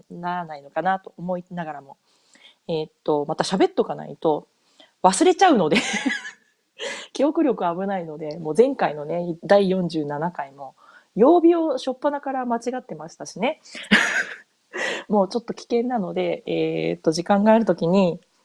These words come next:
えー、話したいなと思ったことをお話ししておけたらなと思って、えー、おかんキャスをやっておくことにしました。はい。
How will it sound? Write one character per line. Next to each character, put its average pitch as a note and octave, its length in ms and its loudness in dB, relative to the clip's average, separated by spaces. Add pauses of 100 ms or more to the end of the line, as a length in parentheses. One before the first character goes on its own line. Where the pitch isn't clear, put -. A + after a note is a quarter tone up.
(120)
え E3 580 0
ー、 - 40 -4
話 F3+ 320 2
し - 100 -12 (220)
た A3+ 100 6
い G3+ 80 4
な B3+ 320 2 (140)
と F#3 120 -6
思 F#3+ 160 -6
っ F#3+ 60 -14
た E3+ 120 -8
こ G3 100 -16
と B3+ 160 -4
を A3 200 -2 (180)
お F#3 80 -4
話 F3 400 -2
し - 20 -8
し - 20 -14
て - 80 0
お E3 80 2
け E3+ 120 0
た F3 120 0
ら D#3 100 -6
な F3+ 180 -4
と - 100 -4
思 D#3 220 -8
っ - 40 -10 (180)
て、 F#3 220 -2 (320)
え F3+ 60 -6
ー、 D#3 1040 -6 (520)
お E3+ 60 -8
か F3 120 -2
ん E3+ 40 -4
キ F3+ 80 -4
ャ F3 40 0
ス F3 100 -8
を D#3+ 60 -4
や E3+ 80 -8
っ E3 40 -12
て - 120 -6
お D#3+ 80 -2
く - 60 -18
こ - 120 -14
と F3 160 -8
に F#3 140 -10
し E3+ 60 -8
ま E3+ 140 -10
し - 80 -16
た。 - 180 -8 (1400)
は F#3 400 2
い。 F#3+ 140 -2